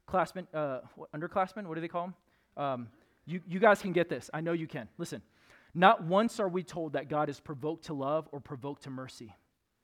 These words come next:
His anger requires provocation. His mercy is pent up, ready to gush forth. We tend to think divine anger is pent up, spring-loaded. Divine mercy is slow to build. It's just the opposite.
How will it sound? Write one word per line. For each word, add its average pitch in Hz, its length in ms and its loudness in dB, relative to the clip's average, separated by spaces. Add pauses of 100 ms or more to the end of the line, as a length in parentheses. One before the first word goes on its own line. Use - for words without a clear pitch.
(220)
His - 200 0
anger 214 400 0
requires 165 720 -2
provocation. 135 800 -8 (680)
His 175 200 -2
mercy 190 380 0
is 165 120 -4
pent 185 240 -2
up, 208 140 6
ready 220 320 10
to 214 80 6
gush 196 260 8
forth. 151 320 -6 (160)
We 262 220 6
tend 311 280 8
to 320 60 4
think 311 340 0 (140)
divine 240 380 10
anger 262 240 6
is 190 100 2
pent 262 260 4
up, 254 140 6
spring-loaded. 262 720 6 (800)
Divine 208 380 6
mercy 214 340 0
is 160 100 -2
slow 220 380 -4
to 196 80 -2
build. - 400 -14 (300)
It's - 180 -20
just - 220 -2
the 240 100 6
opposite. 240 480 4